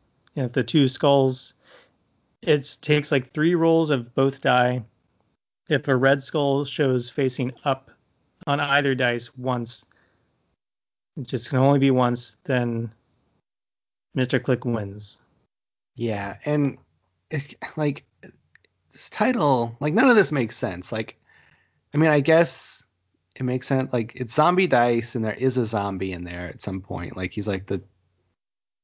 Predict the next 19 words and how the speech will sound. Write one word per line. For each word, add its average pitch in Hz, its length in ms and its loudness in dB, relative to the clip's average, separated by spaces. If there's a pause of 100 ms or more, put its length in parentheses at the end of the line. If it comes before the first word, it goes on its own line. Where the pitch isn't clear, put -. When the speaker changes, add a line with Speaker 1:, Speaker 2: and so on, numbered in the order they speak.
(140)
Speaker 2:
the 98 80 -4
henchman. 92 680 0 (580)
But 135 200 2
if 147 180 -2
you 156 100 0
lose 220 320 2
the 151 100 2
game, 139 360 2
you 120 100 0
get 117 200 -2
shrunk 143 380 0
down 120 280 2
and 104 160 -4
turned 117 280 -2
into 104 300 -4
a 90 60 -4
pet. - 400 -6 (1500)
Speaker 1:
Yeah, 135 440 6
Speaker 2:
So 127 60 -16